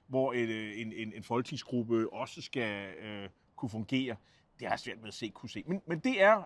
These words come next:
øh, øh, skal man sige, også, øh, på spekulationens overdrev, som jeg vurderer det. Men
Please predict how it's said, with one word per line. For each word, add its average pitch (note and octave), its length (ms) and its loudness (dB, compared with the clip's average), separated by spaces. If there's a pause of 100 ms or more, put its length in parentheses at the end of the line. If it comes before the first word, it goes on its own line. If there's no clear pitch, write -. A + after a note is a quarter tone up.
øh, C3+ 680 2
øh, C3 220 2
skal - 140 -10
man B2+ 80 -4
sige, C3+ 320 0 (540)
også, E3 300 4 (220)
øh, C#3 140 0
på C#3 220 2
spekulationens B2 600 -4
overdrev, C3+ 420 2
som C#3 180 0
jeg E3 160 8
vurderer B2+ 240 2
det. G2+ 180 -8
Men G#3 260 0